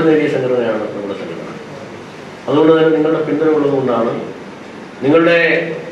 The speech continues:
സഹകരണം ഉള്ളതുകൊണ്ടാണ് നമ്മളിടുന്ന പദ്ധതികൾ നമുക്ക് വിജയിപ്പിച്ച് മുന്നോട്ട് കൊണ്ടുപോകാൻ സാധിക്കും. പരമാവധി ചെയ്യുവാൻ വേണ്ടിയിട്ടുള്ള കാര്യങ്ങൾ, ചെയ്യാൻ കഴിയുന്ന കാര്യങ്ങൾ ഞങ്ങൾ ചെയ്യുന്നുണ്ട്. കഴിഞ്ഞ ബോർഡ്, മുൻ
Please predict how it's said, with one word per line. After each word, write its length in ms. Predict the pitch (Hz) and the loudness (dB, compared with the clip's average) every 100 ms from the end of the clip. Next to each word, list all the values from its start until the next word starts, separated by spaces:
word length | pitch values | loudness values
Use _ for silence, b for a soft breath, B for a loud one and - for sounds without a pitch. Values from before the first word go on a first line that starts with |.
| - - - | -14 -10 -2
സഹകരണം 380 | 147 170 170 156 | 4 4 6 4
ഉള്ളതുകൊണ്ടാണ് 600 | 147 131 120 110 113 - - - - - - - | 4 4 4 2 2 0 -2 -8 -12 -14 -10 0
നമ്മളിടുന്ന 480 | 175 202 190 180 185 185 - | 2 4 4 4 6 4 4
പദ്ധതികൾ 360 | 143 143 139 - - - - | 2 4 4 2 -2 -6 -8
നമുക്ക് 200 | 123 127 123 | -8 -4 -2
വിജയിപ്പിച്ച് 500 | 113 120 120 - 98 101 | 0 0 -2 -4 -6 -4
മുന്നോട്ട് 240 | 101 104 | -4 -4
കൊണ്ടുപോകാൻ 340 | 95 90 90 - | -6 -6 -8 -10
സാധിക്കും. 320 | - - - - - - - - - - - - - | -12 -12 -14 -14 -16 -16 -16 -14 -14 -14 -14 -8 0
പരമാവധി 480 | 160 202 226 233 226 | 4 4 4 4 6
ചെയ്യുവാൻ 340 | 196 208 214 208 196 | 6 6 6 6 6
വേണ്ടിയിട്ടുള്ള 440 | 185 180 170 170 165 160 | 6 6 4 4 2 2
കാര്യങ്ങൾ, 340 | 151 156 156 147 156 - - - | 2 4 4 2 0 -4 -8 0
ചെയ്യാൻ 200 | 147 165 156 | 2 4 4
കഴിയുന്ന 260 | 175 208 190 | 6 6 6
കാര്യങ്ങൾ 280 | 156 151 147 139 - | 6 4 4 2 -2
ഞങ്ങൾ 180 | 123 120 - | 0 0 0
ചെയ്യുന്നുണ്ട്. 360 | 101 107 104 - - - | -2 -2 -4 -6 -8 0
കഴിഞ്ഞ 260 | 139 160 180 185 190 185 190 - - - - | 2 4 6 4 2 -2 -8 -10 -14 -14 -4
ബോർഡ്, 240 | 156 165 165 160 | 2 6 6 4
മുൻ 100 | 160 | 4